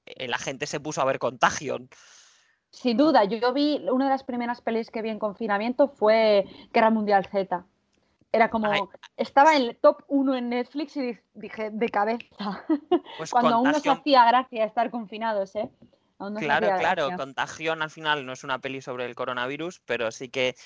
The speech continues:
Speaker 1: tiene trazos parecidos de las mascarillas, de la propagación, entonces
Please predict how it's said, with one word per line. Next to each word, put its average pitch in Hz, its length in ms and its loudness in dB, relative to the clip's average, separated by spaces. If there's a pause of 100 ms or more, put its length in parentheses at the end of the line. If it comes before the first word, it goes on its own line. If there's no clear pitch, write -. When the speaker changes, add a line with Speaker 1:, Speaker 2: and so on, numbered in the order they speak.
(260)
Speaker 1:
tiene 127 640 -2 (140)
trazos 135 480 -2
parecidos 123 680 -6
de 120 200 -8
las 123 200 -10
mascarillas, 123 920 -4
de 117 680 -8
la 120 180 -4 (100)
propagación, 131 800 0
entonces 127 440 -8